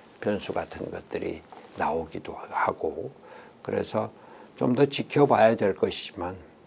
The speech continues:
그러나 저는 이런 과정을 통해서 우리 국민들이, 이게 단지 이재명, 윤석열의 문제가 아니라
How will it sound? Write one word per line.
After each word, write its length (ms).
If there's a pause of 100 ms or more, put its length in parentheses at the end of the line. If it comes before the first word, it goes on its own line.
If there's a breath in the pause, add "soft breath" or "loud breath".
(160)
그러나 320
저는 480 (1080 loud breath)
이런 540
과정을 600
통해서 800 (680 soft breath)
우리 180
국민들이, 840 (840 soft breath)
이게 180
단지 480
이재명, 640
윤석열의 600
문제가 420
아니라 360